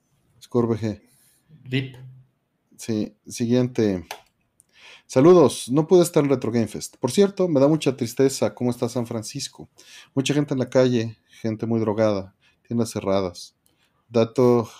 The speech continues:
Speaker 1: que ya se habla más español que nada. Sí, hasta he entendido que está muy cambiado. No he ido yo personalmente, pero, pues, la pandemia hizo cambios en todos los niveles.
Speaker 2: Ujú,
Speaker 1: Todos
Speaker 2: muy
Speaker 1: los
Speaker 2: fuertes.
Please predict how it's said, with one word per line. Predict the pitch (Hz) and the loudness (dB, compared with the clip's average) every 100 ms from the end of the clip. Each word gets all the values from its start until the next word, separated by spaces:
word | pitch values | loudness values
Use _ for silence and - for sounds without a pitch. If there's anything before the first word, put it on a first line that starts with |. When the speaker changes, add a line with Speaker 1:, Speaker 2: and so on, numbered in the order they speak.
| _ | _
Speaker 1:
que | 117 | -4
ya | 104 110 | 0 -2
se | - | 0
habla | 107 110 104 | -2 -2 -2
más | 110 - | -4 -6
español | 110 95 101 101 | -10 -10 -6 -8
que | 101 | -8
nada. | 98 101 95 - _ _ _ _ _ _ _ _ | -4 -4 -4 -8 _ _ _ _ _ _ _ _
Sí, | - - 143 139 | -10 -4 0 2
hasta | 127 120 - 120 113 110 | 2 0 0 2 4 4
he | 135 | 0
entendido | 147 135 131 123 | 2 0 2 0
que | 120 | -2
está | - 113 | -4 -2
muy | 113 113 | 0 -2
cambiado. | 110 104 110 110 | -2 2 2 4
No | 117 120 | 4 6
he | |
ido | 123 127 120 | 4 4 0
yo | 127 | 0
personalmente, | 127 117 117 117 117 139 156 | -2 -6 -4 -2 -2 -2 -2
pero, | 139 120 107 | -2 -2 -2
pues, | 107 | -2
la | 107 | -2
pandemia | 110 107 120 123 117 | -2 0 2 2 0
hizo | 113 - 113 | -2 -6 -6
cambios | - 110 113 107 - - - - | -4 -4 -4 -6 -8 -16 -18 -12
en | 107 | -10
todos | 104 110 110 | -2 0 0
los | 101 | -4
niveles. | 85 - - - - _ _ _ _ | -10 -18 -20 -20 -20 _ _ _ _
Speaker 2:
Ujú, | 147 | -6
Speaker 1:
Todos | 135 127 123 120 123 | -2 0 0 -2 -2
Speaker 2:
muy | 120 | -2
Speaker 1:
los | 107 | 0
Speaker 2:
fuertes. | 120 110 82 - - | 0 0 -4 -10 -16